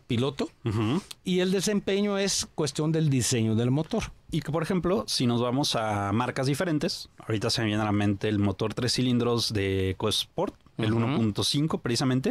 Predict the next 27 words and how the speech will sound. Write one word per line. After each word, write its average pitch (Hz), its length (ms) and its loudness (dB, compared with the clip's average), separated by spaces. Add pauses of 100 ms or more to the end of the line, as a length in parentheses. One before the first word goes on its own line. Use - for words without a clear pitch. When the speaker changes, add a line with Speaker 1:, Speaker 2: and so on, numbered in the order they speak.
Speaker 1:
Ajá. 120 420 -2
Speaker 2:
que 117 100 -2
da 110 100 0
ciento 117 380 0
veinticinco 107 500 0
caballos 104 280 0
de 101 60 -2
potencia, 131 520 0
Speaker 1:
Ujú. 127 340 0 (240)
Speaker 2:
contra 123 680 0
el 113 1000 2 (1500)
ya 123 120 0
extinto, 202 720 0
me 202 100 0
parece, 214 360 0
el 180 80 2
dos 156 160 0
punto 170 240 0
cero 151 220 0
de 135 100 0
Volkswagen, 151 560 2 (240)
el 110 280 0
cuatro 127 260 0
cilindros 127 400 2
dos 123 100 0
punto 127 220 0
cero. 139 280 0